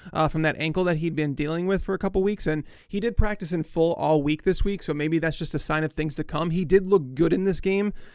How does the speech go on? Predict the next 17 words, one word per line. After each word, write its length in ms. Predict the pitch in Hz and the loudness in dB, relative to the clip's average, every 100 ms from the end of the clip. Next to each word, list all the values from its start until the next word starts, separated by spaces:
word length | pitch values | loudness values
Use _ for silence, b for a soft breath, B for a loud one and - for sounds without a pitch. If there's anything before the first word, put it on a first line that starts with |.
| B | B
uh, 220 | - 160 | 0 0
so 180 | 147 170 | 2 -2
I, 160 | 104 123 - | -2 -6 -10
I 240 | 151 160 | -8 -2
don't 180 | 175 175 | 0 2
think 180 | 185 165 | 0 0
that 180 | 160 | -2
they 100 | 156 | -2
should 160 | 160 160 | -2 -2
definitely 280 | 151 170 151 | 0 0 -2
take 260 | - - | -2 -2
away 280 | 135 110 165 | -2 -4 -2
that 160 | 190 247 | 0 0
role. 280 | 233 262 269 | 2 2 0
So 160 | 214 - | -2 0
I, 160 | 202 - | 0 0
I'm, 160 | 196 | -4